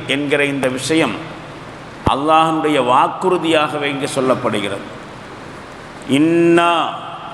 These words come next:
நிச்சயமாக நாம் என்று இந்த வசனம் துவங்குகிறது. "லனன்சுரு", உதவி செய்வோம்.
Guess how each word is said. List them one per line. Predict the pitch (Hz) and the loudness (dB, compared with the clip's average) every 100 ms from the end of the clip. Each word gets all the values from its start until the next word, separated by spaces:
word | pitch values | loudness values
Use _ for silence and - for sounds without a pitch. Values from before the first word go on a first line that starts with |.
| - - - - - - - - - | -14 -14 -16 -16 -16 -16 -16 -16 -4
நிச்சயமாக | 127 131 - 196 185 175 175 170 165 | -2 -2 2 2 4 4 4 4 2
நாம் | 156 151 156 131 - - - | 2 4 2 0 -6 -8 -6
என்று | 123 143 160 | -2 0 2
இந்த | 151 139 | 2 2
வசனம் | 131 - 151 143 | 0 0 0 0
துவங்குகிறது. | 143 139 147 139 123 117 101 - - - - - - - - - - 139 | 2 0 0 -2 0 -2 -4 -10 -12 -14 -14 -16 -16 -16 -16 -16 -8 0
"லனன்சுரு", | 151 175 196 202 - 190 139 107 - - - - - - - - - - - | 2 2 0 -2 -2 -2 -2 -4 -10 -12 -12 -14 -14 -14 -14 -14 -16 -10 0
உதவி | 147 185 180 | 4 6 4
செய்வோம். | - 185 160 127 | 6 4 4 2